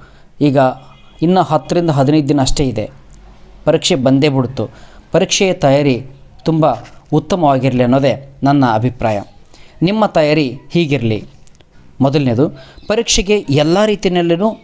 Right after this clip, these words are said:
ನಿನ್ನದೇ ಆಗಿರುವಂಥ ಮತ್ತು ನಿಮ್ಮದೇ ಆಗಿರುವಂಥ ರೀತಿಯಲ್ಲಿ ತಯಾರಿಯನ್ನು ನಡೆಸ್ಕೊಳ್ಳಿ. ಯಾರನ್ನೂ ನೋಡೋಕೆ ಹೋಗ್ಬೇಡ್ರಿ.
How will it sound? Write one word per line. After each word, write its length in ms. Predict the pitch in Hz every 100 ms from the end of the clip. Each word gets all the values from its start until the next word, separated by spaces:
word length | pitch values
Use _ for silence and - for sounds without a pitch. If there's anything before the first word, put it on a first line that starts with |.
| 135
ನಿನ್ನದೇ 440 | 139 156 196 202
ಆಗಿರುವಂಥ 520 | 202 175 156 156 151
ಮತ್ತು 280 | 185 180 170
ನಿಮ್ಮದೇ 360 | 131 151 190 202
ಆಗಿರುವಂಥ 520 | 180 160 151 147 135
ರೀತಿಯಲ್ಲಿ 540 | 151 139 139 139 147
ತಯಾರಿಯನ್ನು 440 | - 135 143 147 151
ನಡೆಸ್ಕೊಳ್ಳಿ. 520 | 127 - 131 120 98 - - - - - 113
ಯಾರನ್ನೂ 380 | 123 156 196
ನೋಡೋಕೆ 260 | 180 143 135
ಹೋಗ್ಬೇಡ್ರಿ. 440 | 131 110 110 104